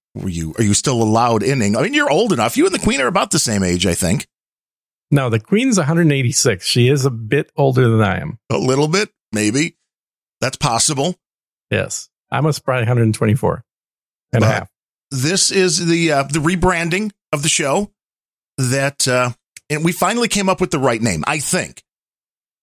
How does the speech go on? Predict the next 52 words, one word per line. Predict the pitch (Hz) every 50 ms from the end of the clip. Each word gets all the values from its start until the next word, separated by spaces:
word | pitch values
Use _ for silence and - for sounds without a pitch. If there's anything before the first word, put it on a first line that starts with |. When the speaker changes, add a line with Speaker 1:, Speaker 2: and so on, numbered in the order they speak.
| _ _ _ -
Speaker 2:
I | 190 214
think | - - 339 294 -
so. | - - 113 107 101 104 110
I've | - 151 170 170
been | 185 214 196 185 175 156 -
on | 147 156 165
your | 151 143 131
ass | 127 135 151 131 - -
to | - 123
get | 113 135 127
a | 123
new | 117 120 123
name | 117 117 120 123 123 117 110
done | 107 117 113 107 107
for, | - - - 110 101
like, | 101 101 98 98 90 - _ _ _ -
eight | - 120 120 -
months | 107 117 120 131 - - -
now, | 110 101 95 95
so | 92 - - 127 104 101
I'm | 101 104 107 101
kinda | 95 - 156 143 123 117
happy | 123 120 120 110 - 117
this | 101 98 -
happened. | - 98 92 90 - - 117 117 - _ -
Speaker 1:
But | 190 226
it's | 233 -
hard, | 247 240 247 214
and | 208 233
you're, | 226 240 277 -
and | 147 165
you're | 196 262 269 196
horrible | 190 277 294 277 208 185 190 151
with | 147 -
names, | 147 156 175 165 135 123 135 -
'cause | 160 160
every | 180 180 185 170
time | 190 196 196 185
Speaker 2:
Oh, | 185
Speaker 1:
I | 165
Speaker 2:
I | 185 202
Speaker 1:
say | 180
Speaker 2:
get, | - 139 127 135
yeah, | 170 185 131 117
I, | 139 196 196 151 - - -
I | - 175 208
just, | 196 180 151 - - - _ _ _
you | - 156 165 147
know, | 120 117
I | 120 131
said, | 175 - 143 139 120
just, | 117 135 139 - - -